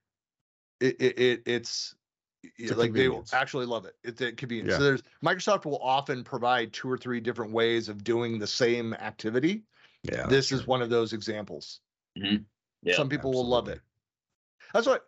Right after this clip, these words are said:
Speaker 1: one of the reasons I love doing the productivity tip, uh, uh, sessions. I've been doing them as, uh, as of late with Tom Duff, is that there's,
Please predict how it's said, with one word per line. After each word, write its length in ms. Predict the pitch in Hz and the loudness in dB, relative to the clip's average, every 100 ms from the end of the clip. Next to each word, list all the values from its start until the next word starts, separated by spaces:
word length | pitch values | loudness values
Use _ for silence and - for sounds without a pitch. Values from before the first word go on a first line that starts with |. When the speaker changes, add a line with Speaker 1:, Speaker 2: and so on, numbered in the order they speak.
| - | 0
Speaker 1:
one 120 | 208 | 0
of 60 | 240 | 2
the 60 | |
reasons 280 | 233 196 185 | 0 -2 2
I 80 | 190 | 2
love 240 | 175 175 | 4 2
doing 180 | 165 170 | 2 -2
the 60 | 147 | -2
productivity 580 | 160 151 147 156 151 143 | 0 0 0 -6 -4 -4
tip, 360 | - 151 - - _ _ _ - | 2 2 0 -20 _ _ _ -4
uh, 40 | 127 123 123 | 2 4 4
uh, 140 | 127 | 0
sessions. 720 | 117 - 139 156 160 170 - - _ _ 120 | 0 0 0 -2 -8 -10 -14 -20 _ _ -6
I've 120 | 117 | -4
been 100 | 127 | -2
doing 160 | 135 | 0
them 140 | 131 127 | 2 2
as, 120 | 123 | 2
uh, 180 | 113 123 113 | 2 0 2
as 180 | 127 123 | 0 2
of 80 | |
late 180 | 117 123 | 2 2
with 120 | 113 | 0
Tom 240 | 117 127 120 | -2 -2 2
Duff, 400 | 120 135 - - _ - - | 2 2 -4 -20 _ -20 -2
is 220 | 135 135 | 0 2
that 280 | 139 135 127 | 2 2 0
there's, 460 | 127 135 131 131 | -2 0 2 0